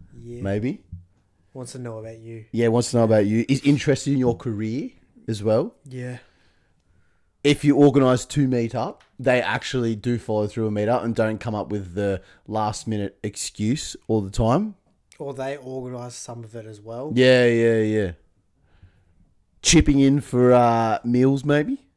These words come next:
Speaker 2: as well.
Speaker 1: Yeah.
Speaker 2: <laughs>
Speaker 1: That's, that's a big one.
Speaker 2: Big kill. <laughs> Big kill. Anything else, man?
Speaker 1: No.
Speaker 2: That's usually the main signs. If you're just starting to talk to someone.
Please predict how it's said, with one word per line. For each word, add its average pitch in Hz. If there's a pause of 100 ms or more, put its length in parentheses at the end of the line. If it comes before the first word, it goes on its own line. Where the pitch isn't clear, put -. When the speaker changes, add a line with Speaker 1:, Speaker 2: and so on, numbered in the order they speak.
(200)
Speaker 2:
as 117
well. 160 (160)
Speaker 1:
Yeah. 120 (260)
Speaker 2:
<laughs> -
Speaker 1:
That's, 147
that's 135
a 123
big 117
one. 117 (100)
Speaker 2:
Big -
kill. 69 (720)
<laughs> -
Big 98
kill. 73 (2250)
Anything 117
else, 131
man? 190
Speaker 1:
No. 123 (280)
Speaker 2:
That's 269
usually 226
the 123
main 92
signs. - (340)
If 202
you're 240
just 202
starting 165
to 139
talk 123
to -
someone. 80